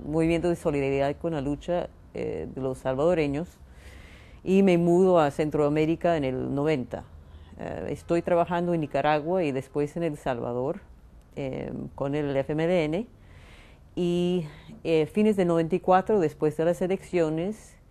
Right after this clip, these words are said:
hubo la posibilidad de venir a Perú y decidí que quería venir al Perú. Eh, más o menos pensando, sabía que había una dictadura, sabía que el M R T A era un grupo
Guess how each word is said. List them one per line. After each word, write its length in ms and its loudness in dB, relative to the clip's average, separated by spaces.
hubo 220 6
la 100 6
posibilidad 640 2
de 320 2
venir 300 0
a 100 0
Perú 320 2
y 40 2
decidí 420 0
que 280 -6
quería 300 -4
venir 240 -6
al 100 -8
Perú. 340 -6
Eh, 400 -8
más 380 -2
o 60 0
menos 280 2
pensando, 560 -2
sabía 340 0
que 80 -2
había 140 2
una 160 0
dictadura, 580 0
sabía 1000 4
que 380 0
el 360 0
M 360 0
R 220 2
T 220 2
A 160 2
era 120 0
un 160 -2
grupo 720 0